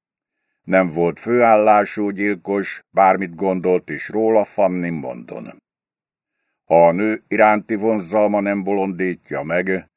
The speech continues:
akkor most nem ülne itt Budapest közepén egy százezer eurós vérdíj reményével és öt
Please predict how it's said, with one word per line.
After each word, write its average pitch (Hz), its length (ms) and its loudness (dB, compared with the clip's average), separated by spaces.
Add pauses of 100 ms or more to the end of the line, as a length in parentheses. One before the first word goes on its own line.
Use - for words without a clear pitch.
(160)
akkor 87 440 0
most 80 260 -6
nem 117 160 -2
ülne 110 320 -2
itt 107 140 -4
Budapest 107 580 -2
közepén 104 540 -4
egy 101 120 -4
százezer 95 720 -4
eurós 98 500 -2
vérdíj 87 480 -4
reményével 90 880 -2 (300)
és 71 380 -10
öt 120 180 -4